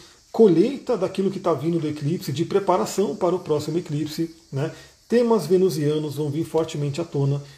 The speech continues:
Então, dica que eu dou pra todo mundo: primeiramente, fiquem atentos, né, a esse, essa faixa do mapa onde você tem Capricórnio, Aquário, Peixes e Áries,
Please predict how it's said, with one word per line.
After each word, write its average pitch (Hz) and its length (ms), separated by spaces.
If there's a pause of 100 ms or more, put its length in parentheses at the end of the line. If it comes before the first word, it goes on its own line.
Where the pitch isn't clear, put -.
(100)
Então, 160 300
dica 180 240
que 190 80
eu 170 60
dou 160 100
pra 160 140
todo 151 180
mundo: 160 380 (180)
primeiramente, 175 640
fiquem 190 420
atentos, 233 760
né, 170 240
a 170 100
esse, 160 480 (220)
essa 160 220
faixa - 420
do 151 80
mapa 160 320
onde 147 160
você 147 220
tem 156 180
Capricórnio, 160 640
Aquário, 135 460 (320)
Peixes 233 360
e 160 60
Áries, 135 360